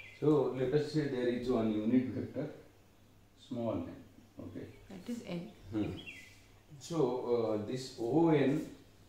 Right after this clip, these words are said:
Speaker 1: is equal to some distance D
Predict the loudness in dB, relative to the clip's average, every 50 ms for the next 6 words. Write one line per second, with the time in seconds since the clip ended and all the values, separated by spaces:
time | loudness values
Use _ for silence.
0 | -20 -20 -10 -4 -2 -2 2 2 2 0 0 -2 -4 -2 -2 -2 -2 -2 -2 -4
1 | -4 -6 -6 -6 -4 0 0 2 2 2 0 -2 -2 -4 -6 -4 -4 -4 -4 -6
2 | -10 -10 -6 -2 0 0 0 -2